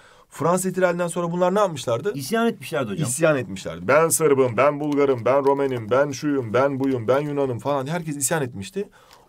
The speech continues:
Speaker 1: Osmanlı Devleti bu isyanlar sonrasında dağılmaya başladı. Osmanlı Devleti'nin dağılmasını önlemek için fikir akımları ortaya çıkıyor.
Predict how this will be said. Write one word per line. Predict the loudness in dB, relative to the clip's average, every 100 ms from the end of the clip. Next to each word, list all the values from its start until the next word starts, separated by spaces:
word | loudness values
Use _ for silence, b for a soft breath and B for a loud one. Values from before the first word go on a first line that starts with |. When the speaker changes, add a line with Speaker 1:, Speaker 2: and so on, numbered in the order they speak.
| -8
Speaker 1:
Osmanlı | -8 -4 -6 -2
Devleti | -4 -4 -8
bu | -8
isyanlar | -6 -4 -2 0 0
sonrasında | -2 -6 -6 2
dağılmaya | 4 6 4 2
başladı. | 0 -8 -14 -18 B B B B _
Osmanlı | -2 -2 -2 -4 -2
Devleti'nin | -2 -2 -4 -6 -2
dağılmasını | 2 2 2 -2 -6
önlemek | -4 0 2 0
için | -2 -8 -8 _ -10
fikir | 0 4
akımları | 4 2 -2
ortaya | -4 -8
çıkıyor. | -14 -18